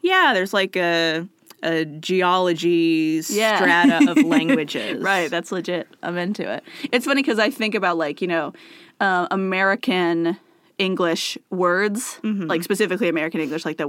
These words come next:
Speaker 2: it's our slang word or whatever.
Speaker 1: Like dude.
Speaker 2: Um, sure, that then gets u-,
Speaker 1: <laughs>
Speaker 2: like, then gets adopted into another language, right? You
Speaker 1: Yeah.
Speaker 2: hear them say it and you're like, "It sounds ridiculous."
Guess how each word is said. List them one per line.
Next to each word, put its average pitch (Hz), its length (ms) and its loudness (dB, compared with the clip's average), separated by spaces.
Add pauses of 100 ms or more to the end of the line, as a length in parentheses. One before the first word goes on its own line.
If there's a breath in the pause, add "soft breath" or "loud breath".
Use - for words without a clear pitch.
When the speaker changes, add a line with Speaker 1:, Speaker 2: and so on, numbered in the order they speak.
(160)
Speaker 2:
it's 160 160 -4
our 151 80 -4
slang 165 340 -4
word 165 160 -2
or 170 40 -2
whatever. 170 400 -4
Speaker 1:
Like 151 160 -6 (160)
dude. 170 500 -2
Speaker 2:
Um, 180 440 0
sure, 202 280 -2
that 190 140 2
then 196 220 2
gets 208 300 0
u-, 202 160 0
Speaker 1:
<laughs> - 40 -4
Speaker 2:
like, 208 320 0
then 233 180 4
gets 226 180 2
adopted 190 600 2
into 196 240 2
another 175 300 2
language, 190 500 0
right? 185 220 2
You 175 160 0
Speaker 1:
Yeah. - 60 -4
Speaker 2:
hear 190 140 0
them 185 160 0
say 185 260 0
it 190 100 0
and 175 80 0
you're 175 100 0
like, 165 160 -2
"It 170 100 -6
sounds 170 280 -2
ridiculous." 175 720 -4